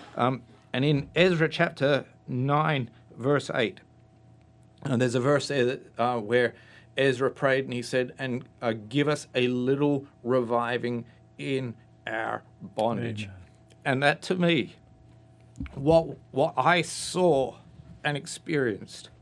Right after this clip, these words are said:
Speaker 1: there for a couple of years in the late eighties and early nineties, I've spent the rest of my life and intend to continue to spend the rest of my life trying to get Christians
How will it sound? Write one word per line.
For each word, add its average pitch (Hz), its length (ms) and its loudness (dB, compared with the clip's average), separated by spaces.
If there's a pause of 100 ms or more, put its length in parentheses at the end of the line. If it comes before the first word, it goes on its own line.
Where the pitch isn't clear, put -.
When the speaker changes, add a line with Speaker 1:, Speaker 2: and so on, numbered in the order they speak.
(400)
Speaker 1:
there 127 440 0 (180)
for 139 100 -2
a 120 80 0
couple 180 380 -2
of 185 100 0
years 127 460 0 (300)
in 135 160 -2
the 131 80 2
late 143 340 2
eighties 135 480 -4 (520)
and 131 300 -8
early 135 380 2
nineties, 131 580 -6 (1500)
I've 131 180 2
spent 165 380 0
the 123 100 2
rest 147 460 2
of 147 60 -2
my 165 180 2
life 131 400 0 (180)
and 139 300 -6 (320)
intend 151 460 -2
to - 60 -12
continue 165 520 0
to 127 100 -4
spend 131 300 -8
the 127 40 -4
rest 135 260 -6
of - 40 -10
my 131 140 -2
life 131 320 -4 (520)
trying 160 580 0
to 160 100 -2
get 160 440 -2 (140)
Christians 151 640 -6